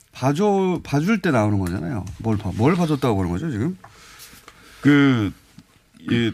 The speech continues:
Speaker 2: 보면 그,
Speaker 1: 네.
Speaker 2: 그
Speaker 1: 이제 이
Speaker 2: 이
Speaker 1: 기사가,
Speaker 2: 가상화폐.
Speaker 1: 잠깐만요.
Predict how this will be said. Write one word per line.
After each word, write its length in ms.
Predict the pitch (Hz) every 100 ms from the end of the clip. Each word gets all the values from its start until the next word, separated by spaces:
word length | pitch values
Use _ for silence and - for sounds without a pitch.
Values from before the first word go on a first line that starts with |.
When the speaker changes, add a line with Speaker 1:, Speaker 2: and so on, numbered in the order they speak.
| - _ -
Speaker 2:
보면 460 | 110 127 120 80 - -
그, 340 | 98 90 82
Speaker 1:
네. 60 | - _ _ _ _ _ _
Speaker 2:
그 340 | - 85 69 60
Speaker 1:
이제 100 | 131
이 180 | 151 202
Speaker 2:
이 40 |
Speaker 1:
기사가, 420 | 180 185 190 180 170
Speaker 2:
가상화폐. 300 | 180 139 98
Speaker 1:
잠깐만요. 440 | 117 104 104